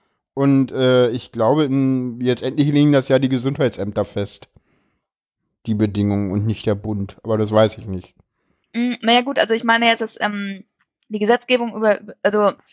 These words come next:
Speaker 2: für eine Pandemie muss natürlich möglichst nationale Gesetzgebung treffen. Und ich weiß gar nicht mehr, wie das, ähm, g-, g-,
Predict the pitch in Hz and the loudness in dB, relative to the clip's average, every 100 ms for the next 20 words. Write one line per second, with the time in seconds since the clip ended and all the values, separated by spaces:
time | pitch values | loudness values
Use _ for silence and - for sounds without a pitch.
0 | _ _ _ 233 226 233 220 214 208 254 | _ _ _ -2 -2 -2 -2 -4 -4 -4
1 | 285 294 269 226 233 240 233 254 233 202 | -2 -2 -2 -2 -2 0 -4 -2 -4 0
2 | 220 - 226 196 185 185 185 185 190 185 | 0 0 -2 0 0 0 -2 -2 0 -2
3 | 180 180 190 - 311 - _ _ _ _ | -2 -2 -2 -2 -8 -12 _ _ _ _
4 | _ _ _ _ _ _ 208 214 214 262 | _ _ _ _ _ _ -6 0 0 2
5 | 240 233 220 226 214 - 208 202 196 190 | -2 -2 0 0 0 0 0 0 -4 -12
6 | 185 _ _ - - - - | -14 _ _ -20 -20 -16 -12